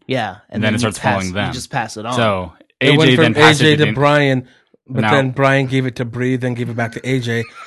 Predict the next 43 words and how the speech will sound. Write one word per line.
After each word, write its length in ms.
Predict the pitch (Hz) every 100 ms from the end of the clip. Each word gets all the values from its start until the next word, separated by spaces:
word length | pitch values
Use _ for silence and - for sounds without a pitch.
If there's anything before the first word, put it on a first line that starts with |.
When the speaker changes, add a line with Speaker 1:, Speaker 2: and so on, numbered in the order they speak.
| - - -
Speaker 3:
So 160 | 143
that 160 | 135 135
means 180 | 139 131
C 160 | 139
M 100 | 131
Punk 260 | 120 135 127
would 100 | 117
have 180 | 107 110
it. 160 | 113 _ _ - - _ _ _ -
Speaker 1:
Yeah, 240 | 202 160
he 140 | 160 170
does. 360 | 127 143 - -
<laughs> 340 | - - -
Speaker 2:
Yeah, 240 | 131 135 127
true. 300 | - 110 98 _
Speaker 1:
C 180 | - 339
M 120 | 214
Punk 220 | 180 160
has 240 | 165 156 202
it 200 | 214 - - -
forever. 600 | 233 170 147 180 - _ - _ -
'Cause 200 | 208 208 _ _ _ _ _ _ _ _ _
he's 160 | 208 190 -
Speaker 2:
Chlamydia. 420 | 131 117 110 -
Speaker 1:
never 240 | 170 165
gonna 200 | 160 165
kiss 380 | 165 156 131 -
anyone. 680 | 147 131 123 113 110 110 120 _ _ _ _ _ _ _
Speaker 3:
I 40 | 131
mean, 80 | 120
he's 140 | 127
married 200 | 127 131
to 160 | 117 113
A 40 |
J. 240 | 107 104 - _ _ - _ _ - 403 _ -
Speaker 1:
<laughs> 0 |
They're 440 | 285 285 - 156 156
just 140 | 156
gonna 140 | 139
pass 220 | 135 113 117
it 60 |
back 100 | 120
and 100 | 135